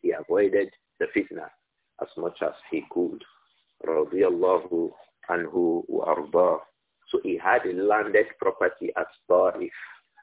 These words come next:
Ta'if is not far away from Mecca. So when Abu al-Ambas visited Abdullah ibn Amr ibn al-As, Abdullah ibn Amr ibn al-As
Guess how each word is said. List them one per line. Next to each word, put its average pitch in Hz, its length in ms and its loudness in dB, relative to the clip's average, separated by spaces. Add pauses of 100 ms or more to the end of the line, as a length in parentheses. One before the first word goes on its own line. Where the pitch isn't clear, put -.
(300)
Ta'if 127 360 6 (100)
is - 160 -10
not 92 200 -2 (120)
far 92 260 4
away 92 340 2 (180)
from 80 340 -2
Mecca. - 420 -4 (1400)
So 87 100 0
when 131 600 4 (460)
Abu 104 340 4
al-Ambas 107 440 4 (200)
visited 101 600 0
Abdullah 92 640 2
ibn 87 200 0 (100)
Amr 92 280 0
ibn 82 260 -6
al-As, 92 280 2 (1160)
Abdullah 95 540 2
ibn 101 180 -2
Amr 104 440 0
ibn 90 180 -4
al-As 101 400 2